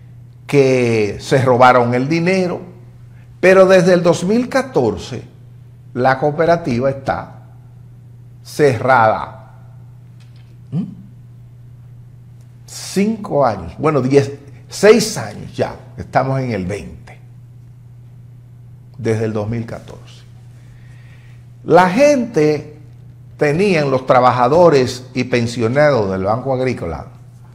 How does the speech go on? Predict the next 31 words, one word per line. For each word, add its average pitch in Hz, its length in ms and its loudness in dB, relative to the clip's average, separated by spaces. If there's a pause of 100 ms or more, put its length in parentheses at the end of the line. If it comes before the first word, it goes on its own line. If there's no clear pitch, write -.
(100)
más 139 260 2
de 170 100 4
dieciséis 160 760 0
millones 156 540 -2
de 127 100 0
pesos - 600 -4 (320)
ahí. 92 420 -6 (3000)
Desde 135 340 4
el 123 80 2
dos 117 140 0
mil 127 180 -2
catorce, 165 560 -6 (1120)
la 101 180 -2
cooperativa 107 540 -4
está 127 180 -6
cerrada. 170 840 -2
No 139 340 2
se 160 180 0
ha 135 60 6
dicho 143 300 -2
si 117 160 -8
fue 120 240 -2
que 131 100 -2
la 107 160 0
quebraron, 120 560 2
si 117 140 -8
se 104 160 -6
la 95 120 -2
robaron, 123 640 2
si 113 80 -10
nada, 147 640 -4